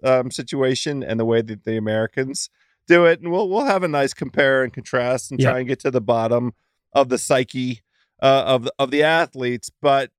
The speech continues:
Speaker 1: for our purposes tonight, Nate Dogg, parting shots. You're, you're on the grounds. It's gonna be cold.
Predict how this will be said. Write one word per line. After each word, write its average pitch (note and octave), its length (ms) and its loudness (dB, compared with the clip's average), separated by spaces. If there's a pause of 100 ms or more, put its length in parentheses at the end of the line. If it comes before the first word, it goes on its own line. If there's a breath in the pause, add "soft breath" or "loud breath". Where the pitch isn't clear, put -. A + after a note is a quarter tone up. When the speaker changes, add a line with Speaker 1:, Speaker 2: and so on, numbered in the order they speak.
(200)
Speaker 1:
for D#3+ 160 0
our G3 140 4
purposes C#3 960 -2 (300)
tonight, D3 440 0
Nate C3+ 280 0
Dogg, B2 340 0
parting F3 380 0
shots. C3+ 600 -2
You're, C#3 220 2
you're C3+ 260 0
on C#3 300 0
the F3+ 80 -4
grounds. D3 600 0
It's A2+ 100 -14
gonna C#3 220 -2
be D#3 140 -4
cold. C#3+ 680 2